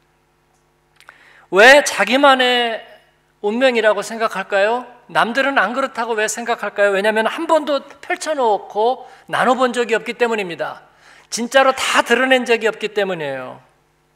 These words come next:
다 공개해 본 적이 없고 감추기에만 급급했기 때문입니다. 여러분, 아이들을 추궁해 보셨나요? 아이들을 추궁하면 아이들은 바로 거짓말하기 시작합니다.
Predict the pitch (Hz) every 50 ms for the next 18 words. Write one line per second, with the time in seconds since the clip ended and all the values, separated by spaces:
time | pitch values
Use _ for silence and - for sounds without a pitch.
0 | _ _ _ _ _ _ _ _ _ _ _ _ _ _ _ _ _ _ _ _
1 | - 190 196 196 - 175 190 202 208 202 214 190 202 185 185 190 175 170 185 175
2 | 147 - - - 165 165 185 196 190 - - - 196 226 233 - - - - 247
3 | 240 226 214 214 208 208 202 208 - 196 202 - - - - 226 214 220 - -
4 | - 208 208 - 202 - 202 190 165 160 143 131 123 110 98 - - - _ _
5 | _ _ _ _ _ _ _ _ _ _ _ _ _ _ _ 196 202 214 226 233
6 | 185 135 123 139 175 214 185 262 240 254 254 247 247 - - - - - 294 285
7 | 330 320 294 254 214 185 160 208 196 185 180 175 175 196 214 226 240 - - -
8 | _ _ - - _ _ _ _ _ _ 120 135 165 208 196 226 262 247 254 247
9 | - - - 277 277 277 262 247 240 240 247 220 196 196 214 208 226 220 220 202
10 | - - - - - 220 240 269 - 196 190 185 214 196 190 185 180 175 165 156
11 | 170 - - 185 170 170 175 160 151 139 131 135 123 123 - -